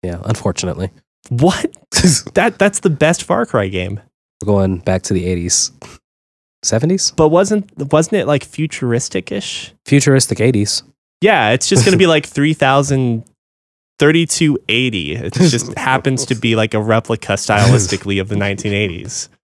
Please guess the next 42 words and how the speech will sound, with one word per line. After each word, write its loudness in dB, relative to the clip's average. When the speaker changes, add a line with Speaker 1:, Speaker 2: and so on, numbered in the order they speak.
Speaker 1:
Pretty 0
much. -4
Speaker 2:
Anyways, 0
let's 0
hit 0
the -2
hot 0
list, -6
i 2
e 2
the 0
topics 0
that 2
I 0
don't 4
think 2
we're 2
gonna 2
be 4
able 0
to -4
talk 0
too 0
much 0
about, 0
but -4
wanna 0
bring -2
up 0
in -4
some 0
light. -2
Uh, 4
praise 2
new 6
P 0
S 2
four 2
Pro 0
patch. -4
Since -4
we 0